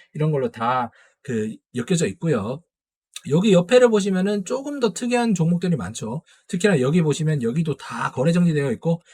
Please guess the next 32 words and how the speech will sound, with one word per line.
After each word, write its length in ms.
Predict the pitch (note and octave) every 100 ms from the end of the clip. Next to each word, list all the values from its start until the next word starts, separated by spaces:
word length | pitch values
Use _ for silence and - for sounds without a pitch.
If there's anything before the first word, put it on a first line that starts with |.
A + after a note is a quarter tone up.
| _ -
파나리아 460 | G3 G3+ G3 D#3+
바이오, 400 | C3 A#2 A#2+ G#2+
여러분들 360 | G2+ D#3 F3+ E3
뭐 100 | A#2
모르실 420 | A2 E3 B3 D4
수가 240 | - B3+ A#2
없습니다. 520 | - F3+ D3+ A2 - - -
지금 220 | E3 D3
아이에스 400 | A2+ G3 A3 F#3
이커머스도 580 | C#3+ - F#3+ F3 D#3 D3+
최근에 420 | F3 F3 D#3 A2+
여러 200 | A#2+ D#3
가지 400 | D#3+ C3+ B2 C3
회사를 440 | D3 C#3+ C3+ C3 - _ D#3+
인수합병하면서 760 | D3+ E3 D#3+ D#3+ D3+ C3+ C3
제가 200 | A#2 A#2 A2
영상을 300 | A#2+ D#3 A2+
계속 280 | A#2+ F3+ B2+
올려드리고 480 | A#2 A#2 G#2+ G#2+
있는 400 | G#2 F#2+ G#2 D#3+ - _ -
그런 240 | G#2 G#2
상황이다. 600 | A2+ D3+ F3 C3 F#2+ A2+ _ - _
그러면은 520 | - A3 G#3 F#3+ G3+
우리는 400 | C3+ D3 F3 E3+
여기 280 | A#2+ C3 C#3 -
엔캠에 400 | G3+ A3+ C#4 D4
대해서도 320 | F#3+ D3+ C3
한번 240 | B2 A#2 -
볼 300 | B2 C3+ C#3+
가능성이 720 | - - E3+ F#3 E3+ A#2 C3 E3 -
높아지는 480 | A#3 - F3+ D#3 C#3+
거겠죠. 500 | A#2 F#2+ - G#2